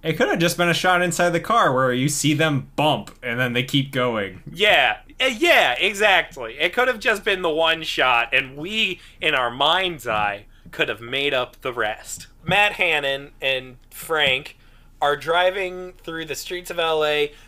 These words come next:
Speaker 2: Frank gets, like, another guy, like, shoots another guy and kills him. And they lead the van into a fiery wreck of a crash.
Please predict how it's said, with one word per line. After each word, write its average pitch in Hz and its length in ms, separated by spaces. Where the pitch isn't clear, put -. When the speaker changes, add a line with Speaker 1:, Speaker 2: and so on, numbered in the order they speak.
Speaker 2:
Frank 240 340
gets, 226 240
like, 214 200
another 175 400
guy, 170 480
like, 143 240
shoots 139 240
another 127 280
guy 123 200
and 120 100
kills 120 280
him. 127 260
And 143 160
they 139 100
lead 196 280
the 196 60
van 208 400
into 185 420
a 127 200
fiery 262 840
wreck 220 380
of 180 100
a 156 80
crash. 202 840